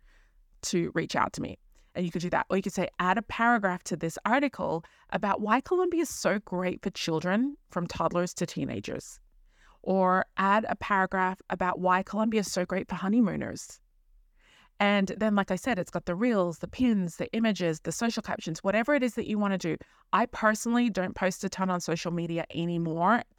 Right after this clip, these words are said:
For our business, we don't at all for travel marketing and media. So I'm more likely to work in Pinterest or to work on my blog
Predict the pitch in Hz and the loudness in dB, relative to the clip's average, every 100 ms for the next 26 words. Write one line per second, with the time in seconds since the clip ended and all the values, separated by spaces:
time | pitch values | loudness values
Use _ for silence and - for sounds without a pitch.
0 | - 156 151 180 180 180 - 165 156 - | 0 0 2 -2 -2 -4 -4 -4 -4 -4
1 | 143 120 170 254 - - 160 156 156 143 | -4 0 0 0 -2 -6 -4 -2 -2 -2
2 | 156 156 156 156 214 247 - _ _ - | -2 -2 -2 0 0 0 -6 _ _ -2
3 | 240 247 240 247 233 220 214 - 220 202 | 2 4 2 2 2 2 0 0 -2 -2
4 | - 214 208 202 202 - _ _ 190 196 | -4 -2 0 0 -4 -8 _ _ 4 4
5 | 196 - 196 190 190 - 254 220 - 143 | 4 0 0 0 0 0 2 2 -2 -6
6 | - 170 170 165 - 180 180 175 185 202 | -6 -2 0 -2 -2 0 0 0 0 0
7 | 202 240 202 156 - | 2 2 4 2 0